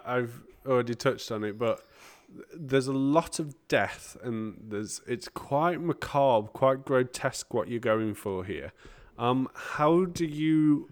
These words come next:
ensure that this stays funny and doesn't just become kinda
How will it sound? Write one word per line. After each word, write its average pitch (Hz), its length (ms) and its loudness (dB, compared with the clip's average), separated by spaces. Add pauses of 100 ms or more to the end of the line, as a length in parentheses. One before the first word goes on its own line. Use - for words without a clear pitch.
ensure 131 540 0
that 120 200 -2
this 120 160 -4
stays 117 440 -4
funny 113 560 -2
and 110 240 -6
doesn't 113 460 -6
just - 420 -6
become 101 580 -6 (1500)
kinda 104 360 -4